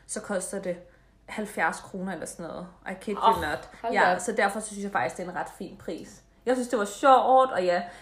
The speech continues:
Speaker 1: man kan jo godt synes, det er lidt grænseoverskridende, hvis man nu
Speaker 2: Ja, det var nok
Speaker 1: har
Speaker 2: mig.
Speaker 1: det sådan, ja, ligesom dig, ligesom Katrine. Men jeg synes altså ikke, det er så slemt. Jeg synes, det er sjovt at gøre sådan med pigerne-agtigt, som sådan en sjov ting.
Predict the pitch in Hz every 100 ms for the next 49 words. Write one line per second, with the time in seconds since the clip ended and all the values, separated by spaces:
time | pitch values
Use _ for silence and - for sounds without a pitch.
0 | - 220 233 208 202 202 226 214 190 196
1 | - 170 165 190 214 156 170 - - 175
2 | 139 170 165 - 175 180 180 - _ _
3 | _ _ - 226 233 233 220 190 185 185
4 | 185 147 170 165 170 180 190 180 151 165
5 | 175 202 196 196 202 - 175 185 190 190
6 | 220 220 208 156 170 151 - 160 - -
7 | 156 170 190 180 170 175 160 135 - -
8 | - - - 175 - 139 151 180 156 175
9 | - 170 156 165 151 135 - 165 175 175
10 | - 202 - 135 - - -